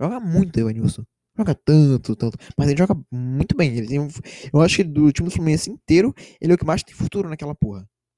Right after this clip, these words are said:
Ele tirou a nove do Evanilson pra pegar pra ele.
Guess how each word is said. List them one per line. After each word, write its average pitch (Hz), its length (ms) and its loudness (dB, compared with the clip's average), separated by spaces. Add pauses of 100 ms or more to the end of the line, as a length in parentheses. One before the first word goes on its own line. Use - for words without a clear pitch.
(1400)
Ele 156 160 -4
tirou 156 320 0
a 277 240 -6
nove 175 240 -6
do 147 120 -4
Evanilson 143 400 -2 (320)
pra 165 140 -6
pegar 175 300 0
pra 208 160 -2
ele. 233 300 -2